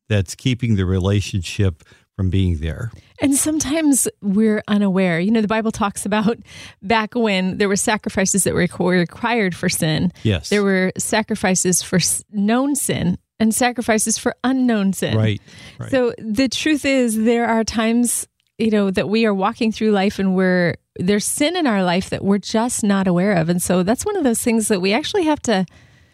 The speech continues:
Speaker 2: sometimes be still and ask God,
Speaker 1: Mm-hmm.
Speaker 2: "Is there a place in my life that you want to speak to that I'm not aware of?"
Speaker 1: Right.
Speaker 2: That he can reveal to us.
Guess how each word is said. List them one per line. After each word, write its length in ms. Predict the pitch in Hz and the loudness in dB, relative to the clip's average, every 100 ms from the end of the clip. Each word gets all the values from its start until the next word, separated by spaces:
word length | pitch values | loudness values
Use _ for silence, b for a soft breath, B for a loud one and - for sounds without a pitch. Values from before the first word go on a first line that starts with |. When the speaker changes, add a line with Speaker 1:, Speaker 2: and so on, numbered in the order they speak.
| b b | b b
Speaker 2:
sometimes 640 | - 294 285 330 285 - - 214 | -4 0 2 2 0 -2 -2 0
be 200 | 185 254 | 2 2
still 500 | 294 - - 233 247 | 0 -4 0 0 2
and 220 | 277 220 - | 0 -2 0
ask 360 | 202 208 - | 0 0 0
God, 360 | 180 110 104 185 - _ | -2 0 -2 -4 -8 _
Speaker 1:
Mm-hmm. 280 | 98 87 82 82 _ | 0 2 0 -2 _
Speaker 2:
"Is 140 | 220 226 | 0 2
there 140 | 320 | 0
a 40 | 381 | 0
place 240 | 247 220 | 0 0
in 80 | 254 | 0
my 100 | 247 | 2
life 220 | 233 226 | 0 0
that 160 | 202 - | -2 0
you 180 | 208 | 2
want 160 | 208 202 | 2 2
to 40 | 202 | 0
speak 260 | - 240 | -2 -4
to 280 | - 175 185 - _ - _ 190 - 190 - | -2 0 0 -4 _ -14 _ -4 -2 -6 -4
that 160 | 233 - | -4 -2
I'm 200 | 240 269 | -2 0
not 180 | 269 277 | 0 0
aware 300 | 233 262 302 | 0 0 0
of?" 240 | - - - | -4 -6 0
Speaker 1:
Right. 280 | 135 95 - | 2 0 -2
Speaker 2:
That 120 | - 196 | -2 0
he 120 | 214 | 2
can 160 | 208 | 2
reveal 320 | 185 170 175 165 | 2 2 0 -2
to 140 | - | -2
us. 260 | 202 - | -4 -4